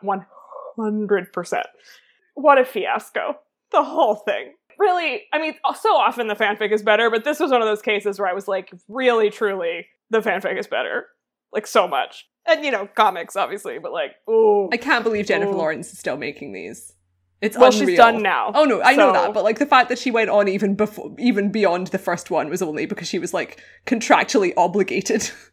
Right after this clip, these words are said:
Speaker 1: Well, they negotiated together, yes?
Speaker 2: Yeah. They were like, "We're only coming back if all three of us or all four of us are coming back."
Speaker 1: Yeah, and, and negotiated for a ton of money. 'Cause they, they all signed contracts for three.
Speaker 2: Mm-hmm.
Speaker 1: And then for this one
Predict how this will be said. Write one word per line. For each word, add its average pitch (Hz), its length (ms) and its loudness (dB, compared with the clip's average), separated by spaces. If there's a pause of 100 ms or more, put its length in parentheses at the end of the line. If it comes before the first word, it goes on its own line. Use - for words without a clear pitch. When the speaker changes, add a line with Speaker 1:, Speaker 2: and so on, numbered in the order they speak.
(220)
Speaker 1:
Well, 311 200 8
they 349 280 6
negotiated 330 600 4
together, 214 540 4 (100)
yes? 226 380 2
Speaker 2:
Yeah. 165 300 -4 (560)
They 247 120 0
were 247 80 0
like, 233 220 4
"We're 262 160 0
only 254 120 0
coming 233 280 -2
back 196 240 2
if 202 120 -2
all 175 160 -2
three 170 220 -2
of 170 100 -2
us 160 140 -4
or 160 80 -2
all 160 80 0
four 160 220 -2
of - 80 -6
us 117 80 -8
are 151 80 -8
coming 110 220 -6
back." 62 340 -8 (280)
Speaker 1:
Yeah, 226 320 2
and, 220 300 -6
and 202 420 -6
negotiated 180 560 -4
for 175 360 -8
a 180 80 -4
ton - 200 -10
of - 120 -14
money. - 240 -12
'Cause 240 160 -8
they, 254 280 4
they 247 180 4
all 233 180 0
signed 277 260 -2
contracts 208 480 -2
for 185 120 -12
three. 113 460 -14
Speaker 2:
Mm-hmm. 190 360 -6 (240)
Speaker 1:
And 208 240 -2
then 196 340 -2 (180)
for 214 160 0
this 190 380 -8
one 165 460 -6